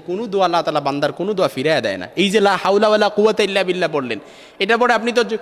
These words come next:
কোনো হালাল জিনিস যদি যান, আল্লাহ অবশ্যই আপনাকে দিবে, কারণ হাদিসে এসেছে, "লা ইয়াজালু ইস্তা-, ইউস্তাজাবু লিল আবদি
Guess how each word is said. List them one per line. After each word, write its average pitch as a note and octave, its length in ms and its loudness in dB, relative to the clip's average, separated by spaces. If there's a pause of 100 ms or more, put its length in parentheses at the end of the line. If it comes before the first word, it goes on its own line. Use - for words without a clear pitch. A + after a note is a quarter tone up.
(140)
কোনো A3+ 180 0 (120)
হালাল G#3+ 280 2
জিনিস A#3+ 260 -2
যদি A3 140 -2
যান, G3+ 200 2
আল্লাহ A#3 180 2
অবশ্যই A3+ 280 4
আপনাকে C4 280 0
দিবে, F3+ 260 -2 (260)
কারণ F3 140 2
হাদিসে G3+ 380 0
এসেছে, G#3+ 300 2
"লা F#3+ 100 2
ইয়াজালু B3 480 2 (400)
ইস্তা-, F3 400 0
ইউস্তাজাবু F#3 680 2
লিল G3 140 0
আবদি G3+ 420 -2